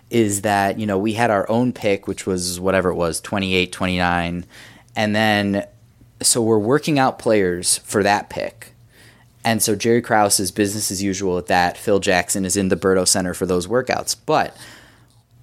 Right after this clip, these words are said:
we're also then trying to trade Pippen for these Celtics picks. And Phil, remember, at this point, M J's on a one-year contract, Phil's on a one-year contract, Dennis is on a one-year contract,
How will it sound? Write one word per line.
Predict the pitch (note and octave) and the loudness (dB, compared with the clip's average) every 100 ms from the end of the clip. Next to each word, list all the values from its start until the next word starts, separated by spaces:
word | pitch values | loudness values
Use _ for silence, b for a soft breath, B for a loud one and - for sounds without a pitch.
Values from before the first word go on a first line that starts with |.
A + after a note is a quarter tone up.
| - | -4
we're | B2 - | -2 0
also | C3 E3 F3 B2+ A2 | 0 0 0 0 2
then | G#2+ G2+ G2 G2+ | 2 2 0 -2
trying | - - B2+ B2 B2+ | -6 -2 0 2 0
to | - A2+ | 0 0
trade | G2 - A2+ G#2 | -2 0 0 0
Pippen | - A2+ G#2 F#2 F#2+ | 0 -2 0 -2 -2
for | - | -4
these | F#2+ F#2 - | -4 0 2
Celtics | - - C3+ - D#2 - | 2 2 2 0 -4 -6
picks. | - - - - - - B B B | -4 -4 -2 -2 -2 -6 B B B
And | G#2+ G2 F#2+ F#2 - | 0 0 0 -4 -12
Phil, | - E3 D#3+ A#2+ | -4 0 2 2
remember, | A2 G#2+ G2+ G2 F#2+ F#2+ - _ _ - - | 2 2 2 2 2 0 -6 _ _ -20 -4
at | A#2 | -2
this | D#3 D#3 | 0 -2
point, | - A2+ F#2 - - | 0 -2 -2 -10 -8
M | B2 B2+ | -2 0
J's | C3 | 0
on | B2 A#2 | 2 2
a | |
one-year | A2 A2 G#2 | 2 0 -2
contract, | - G#2 F#2+ G2 - | 0 -2 2 0 0
Phil's | - B2 | 0 2
on | A2 | 4
a | G2+ | 4
one-year | G2 F#2 | 4 2
contract, | F2 F#2 F2 F2+ - | 0 -2 0 -2 -2
Dennis | G#2 A2+ A2 | 0 2 2
is | G2 | 2
on | F#2+ | 0
a | F#2 | 0
one-year | F#2 F#2 F2 | -2 -2 -4
contract, | - E2+ D#2+ E2+ - - | -2 -2 0 -2 -2 -8